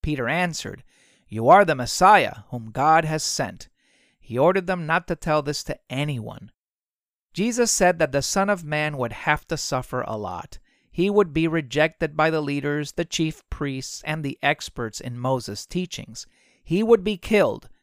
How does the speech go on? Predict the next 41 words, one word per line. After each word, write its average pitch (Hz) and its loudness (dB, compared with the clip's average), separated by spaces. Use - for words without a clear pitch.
but 120 -6
on 123 -4
the 113 -6
third 170 0
day 151 0
he 127 -8
would 113 -8
come 151 -4
back 117 -2
to - -8
life. - -8
He 139 -8
said 202 2
to - -4
all 196 8
of 143 -2
them, - -10
"Those 160 -2
who 214 -4
want 185 0
to 165 -2
come 170 -2
with 175 -2
me 143 -6
must 147 0
say 180 0
no 151 -2
to 165 -4
the 160 0
things 143 -6
they 135 -2
want. 131 2
Pick 175 0
up 208 0
their 202 0
crosses 170 2
every 196 0
day 165 0
and 117 -8
follow 147 0
me. - -16